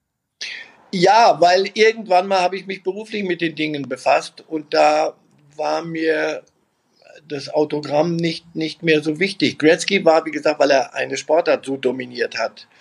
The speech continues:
Da fand ich ihn, ich hab doch noch, ich hab noch ein anderes, ich hab ein Real-Trikot der Galacticos.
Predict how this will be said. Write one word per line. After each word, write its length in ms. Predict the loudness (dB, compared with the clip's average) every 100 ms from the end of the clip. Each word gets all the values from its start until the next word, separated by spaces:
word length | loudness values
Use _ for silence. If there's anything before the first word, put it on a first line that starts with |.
| _ -20 _ _ -2
Da 160 | 0 0
fand 300 | -2 -4 -4
ich 180 | -8 -8
ihn, 240 | -8 -8 -10 -6 0
ich 160 | 4
hab 200 | 4 4
doch 220 | 2 2
noch, 120 | 2 2
ich 80 |
hab 140 | 2 0
noch 100 | 0
ein 100 | 0
anderes, 300 | -2 -4 -4
ich 80 | -4
hab 100 | -4
ein 120 | -4
Real-Trikot 800 | 2 2 2 -2 -4 -2 -2 -2
der 200 | -4 0
Galacticos. 880 | 2 0 -2 -10 -8 -10 -10 -16